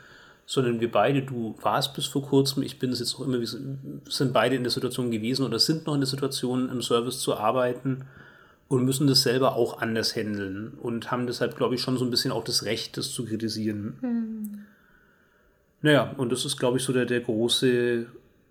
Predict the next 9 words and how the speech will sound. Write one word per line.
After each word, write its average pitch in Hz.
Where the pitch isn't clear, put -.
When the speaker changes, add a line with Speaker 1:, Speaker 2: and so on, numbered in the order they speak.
Speaker 1:
Punkt, 131
den 113
man 110
u-, 117
unter 113
dieses 110
Thema 120
setzen 123
kann. 104